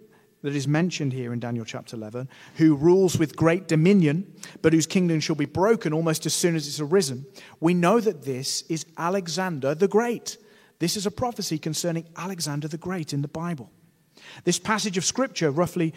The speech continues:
written two hundred years before Alexander the Great began his conquests, accurately predicts that his life would be broken, that he would pass away almost as soon as his dominion began. And we know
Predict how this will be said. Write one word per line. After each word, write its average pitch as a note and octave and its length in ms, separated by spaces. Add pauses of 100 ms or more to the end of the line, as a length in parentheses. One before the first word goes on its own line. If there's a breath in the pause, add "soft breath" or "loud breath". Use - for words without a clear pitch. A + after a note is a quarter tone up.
(180 loud breath)
written E3+ 260
two A#3+ 200
hundred G#3 260
years A3 400
before F3+ 360
Alexander E3 480
the D3+ 80
Great D#3 380
began E3+ 520
his E3 140
conquests, C3 720 (380 loud breath)
accurately A3 540
predicts - 720 (180 loud breath)
that D#3 80
his D3 160
life E3 480 (340 soft breath)
would C#3+ 300
be E3 120
broken, G#3 640
that D3 160
he E3 160
would D#3 240
pass - 280
away C#3 460
almost G3 500
as D3 120
soon C#3 520 (320 loud breath)
as C#3 220
his C3+ 160
dominion C3+ 580 (360 loud breath)
began. B2+ 560
And A#2+ 120
we C3+ 120
know D3+ 480